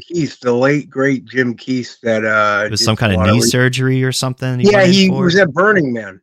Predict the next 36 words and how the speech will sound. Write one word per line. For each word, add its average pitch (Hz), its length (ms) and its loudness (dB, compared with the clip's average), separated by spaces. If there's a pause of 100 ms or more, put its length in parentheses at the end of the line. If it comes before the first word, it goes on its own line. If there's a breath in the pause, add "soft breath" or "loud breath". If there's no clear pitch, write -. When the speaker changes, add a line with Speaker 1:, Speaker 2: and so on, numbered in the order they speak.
Speaker 1:
He 156 100 -10
was 160 120 -6
at 156 100 0
Burning 196 380 2
Man 175 460 0
in 143 500 -6
September 147 800 0
of 123 240 -4
nineteen 131 400 -2
ninety-nine, 127 600 2
and 117 200 -8
he 127 160 -2
had 123 180 2
just 170 400 0
covered 160 440 0
the 123 80 -2
John 135 400 0
F. 135 200 0
Kennedy 127 380 0
Junior 123 560 -2 (640 soft breath)
plane 139 300 4
crash, 101 560 -4
which, 107 360 -20
uh, 95 320 -14
I, 113 640 -2
uh, 101 120 -16 (280)
looked 104 240 -18
into 101 320 -16
quite 101 240 -4
a 104 40 -4
bit. 127 240 2
And 165 100 6
he 156 140 6
also 185 300 4
looked 185 260 4
into 180 520 4